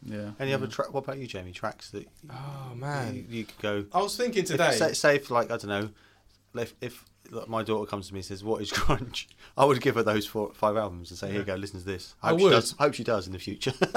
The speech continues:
Speaker 1: Yeah,
Speaker 2: I
Speaker 1: yeah.
Speaker 2: really do, 'cause I'm
Speaker 3: I
Speaker 2: like
Speaker 3: would, and I'd probably drop in Bleach by Nirvana.
Speaker 2: Yeah, okay.
Speaker 3: I, I just, I just revisited it, like, a couple of weeks ago when we were talking about what we're gonna discuss.
Speaker 1: Mm-hmm, mm-hmm.
Speaker 3: And, like, even, like, Floyd the Barber, I don't know, just, like,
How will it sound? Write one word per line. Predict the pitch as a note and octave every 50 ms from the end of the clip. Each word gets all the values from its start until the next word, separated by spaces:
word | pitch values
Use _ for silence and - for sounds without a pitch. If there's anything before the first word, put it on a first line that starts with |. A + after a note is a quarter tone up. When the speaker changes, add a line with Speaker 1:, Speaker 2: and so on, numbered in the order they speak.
| C#4 - - -
Speaker 1:
Yeah, | C#4 B3+ - A2+ A2+
Speaker 2:
I | B2+
Speaker 1:
yeah. | C#3
Speaker 2:
really | C#3 C#3 C3+ B2
do, | C3+ B2 G#2
'cause | G2+ - -
I'm | D#3
Speaker 3:
I | D#3
Speaker 2:
like | D#3 D#3+
Speaker 3:
would, | E3 C#3+ A#2 A2+ - - - -
and | C3+ B2+
I'd | B2+ A#2+ -
probably | - C#3+ B2 B2
drop | - C3 A#2 -
in | A#2+ A2+
Bleach | G#2 B2+ B2+ B2 A#2 - - - - - _ _
by | - G#2+ G#2
Nirvana. | G#2+ G2+ A#2 A#2+ A2+ G#2 G2 - A#2+ A2 F#2+ F2 - - _ -
Speaker 2:
Yeah, | A#2
okay. | A2 B2 B2
Speaker 3:
I, | F#2+ G#2+
I | C#3 C3
just, | C#3 C#3 - - -
I | C#3
just | A#2+ C3+ C#3 - - - - - - _ _ _ _ _ _ _ _ _ _ _ - -
revisited | C#3 C3+ C3 A#2+ B2 C3 B2+ C3 A2+ A2+ G#2+ -
it, | A2+ G#2+ A2 A2+
like, | A2+ G#2+ G#2+ G#2+
a | B2 - - - -
couple | - B2 A2 - A2
of | A2
weeks | A#2 A#2+ -
ago | - A2+ G#2
when | G#2 G2+
we | G2+
were | G2+ -
talking | A2 G#2 G2+ G#2 G2+
about | G2 G2+ G2 - - _ _ _ _ _ _ _ _ _ -
what | C3+ C3 A#2+
we're | A#2
gonna | A2+ G#2+ G#2 G2 - _ -
discuss. | - - - - A#2 G#2 G2+ - - - - -
Speaker 1:
Mm-hmm, | A#2 G#2+ A2 A2+
mm-hmm. | A2 G#2+ - - A2 G#2 G#2 A2 - -
Speaker 3:
And, | D3+
like, | D#3 D3 C#3+ C3+ -
even, | D#3+ E3+ E3+
like, | D#3 C#3 A#2
Floyd | - - - D3+ C#3+ C3+ C3+
the | C3
Barber, | B2 D#3 D#3+ E3 D3 A#2 G#2+ G2 G2 G2+ -
I | B2 C3
don't | - E3+ E3+
know, | F3 F3 D#3+ B2+ A2+
just, | G#2+ - C#3+ C3+ - -
like, | D3 C#3 C3 C3 - -